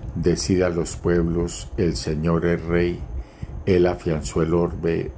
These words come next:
y no se moverá. Él gobierna a los pueblos rectamente".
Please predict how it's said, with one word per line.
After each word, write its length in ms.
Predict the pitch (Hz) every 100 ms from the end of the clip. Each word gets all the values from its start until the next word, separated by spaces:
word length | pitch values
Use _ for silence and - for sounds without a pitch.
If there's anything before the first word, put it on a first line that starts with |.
| -
y 100 | 101
no 200 | 85 82
se 160 | 80 87
moverá. 600 | 85 82 80 80 71 - - - - - - - - - - -
Él 240 | 98 92
gobierna 720 | 92 87 80 85 87 87 87 82
a 40 |
los 280 | 73 76 -
pueblos 540 | 85 80 78 85 78
rectamente". 880 | 82 76 - 80 76 65 62 -